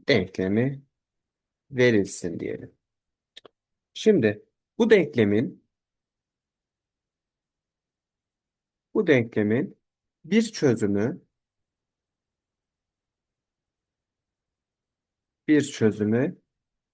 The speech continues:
Y eşittir E üzeri lambda X olsun. Tamam mı arkadaşlar?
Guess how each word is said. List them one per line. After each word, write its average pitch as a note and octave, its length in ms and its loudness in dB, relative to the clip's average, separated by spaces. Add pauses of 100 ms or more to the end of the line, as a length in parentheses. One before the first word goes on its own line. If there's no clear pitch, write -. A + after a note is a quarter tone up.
(240)
Y D3+ 420 2
eşittir C#3+ 720 0 (220)
E E3 180 2
üzeri B2 680 0 (460)
lambda D3+ 400 2
X C3+ 300 -6
olsun. - 520 -10 (1500)
Tamam A2 320 -2
mı G#2 80 -4
arkadaşlar? - 840 -10